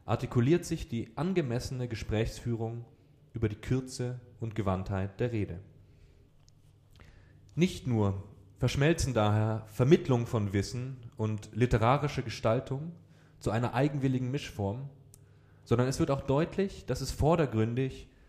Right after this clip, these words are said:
um ein pragmatisches Wissen geht. Das heißt, ein Wissen um geselliges, soziales und zugleich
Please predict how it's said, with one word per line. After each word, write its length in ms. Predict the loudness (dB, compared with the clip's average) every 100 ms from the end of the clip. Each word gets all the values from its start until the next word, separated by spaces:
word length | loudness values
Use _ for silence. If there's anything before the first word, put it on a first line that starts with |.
| -8
um 120 | -2
ein 240 | 0 0 0
pragmatisches 720 | 0 4 2 2 -2 -2 -4
Wissen 280 | -6 -6 -6
geht. 360 | -6 -8 -14 -20 -20 -20 -20 -20 -8
Das 140 | 0
heißt, 380 | 2 0 -2 -4
ein 180 | -2 2
Wissen 380 | 2 2 -6 -8 -14 -20 -20 -6
um 400 | -4 -2 -4 -2
geselliges, 800 | 4 6 6 2 -2 -6 -16 -20 _
soziales 800 | -8 0 2 4 2 -2 -10 -16 -20 _ _ _
und 120 | -8
zugleich 560 | -6 0 2 2 -2 -12